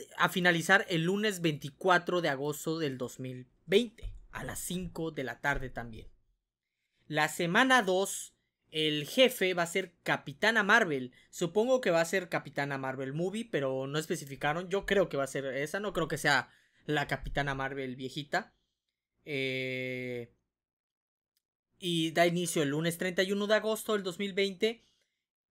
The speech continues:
y termina el lunes siete de septiembre del dos mil veinte.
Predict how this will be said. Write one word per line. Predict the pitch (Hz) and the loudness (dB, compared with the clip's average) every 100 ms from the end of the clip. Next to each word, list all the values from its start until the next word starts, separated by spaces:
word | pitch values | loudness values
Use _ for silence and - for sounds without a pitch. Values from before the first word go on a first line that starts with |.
| _ | _
y | 196 208 214 - _ _ _ | -6 -4 -6 -10 _ _ _
termina | - 165 165 180 185 175 175 - _ _ _ _ _ _ _ _ _ _ _ _ _ _ - | 0 0 0 -4 -2 0 -2 -4 _ _ _ _ _ _ _ _ _ _ _ _ _ _ -2
el | 170 165 | 0 2
lunes | 175 175 165 | 2 0 -2
siete | 170 160 | -2 0
de | 160 | -2
septiembre | 147 - - 151 147 160 _ _ _ _ _ | -4 -10 -6 -6 -4 -6 _ _ _ _ _
del | 135 139 | -8 -6
dos | 127 127 | -6 -8
mil | 139 131 | -10 -8
veinte. | 123 117 117 | -12 -12 -16